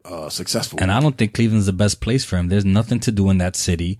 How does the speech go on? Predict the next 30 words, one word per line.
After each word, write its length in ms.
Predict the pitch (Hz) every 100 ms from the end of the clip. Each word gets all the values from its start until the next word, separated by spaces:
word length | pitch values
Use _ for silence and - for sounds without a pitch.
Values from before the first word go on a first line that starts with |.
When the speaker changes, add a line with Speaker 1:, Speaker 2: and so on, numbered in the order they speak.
| - -
Speaker 2:
He's 240 | - 117 113
just 300 | 117 110 -
sitting 300 | 123 127 123
there 240 | 117 117
waiting 400 | 95 104 131 110
for 180 | - 95
Isaiah 300 | 95 92 98
Thomas 340 | - 95 98
to 80 | -
come 220 | - 95
back. 220 | 90 95 92
They're 80 | 90
playing 300 | 107 113 101
well 180 | 98
without 320 | 95 87 90 98
him, 100 | 95
and 100 | 90
he 120 | 117
has 180 | 113 110
to 80 |
be 80 | 98
questioning 460 | 98 98 95 95 98
his 100 | 95
worth 260 | 95 98
on 200 | 98 98
this 160 | 98 104
team 260 | - 151 90
right 80 |
now. 220 | - - -
Speaker 1:
Yeah. 500 | 117 104 95 95 78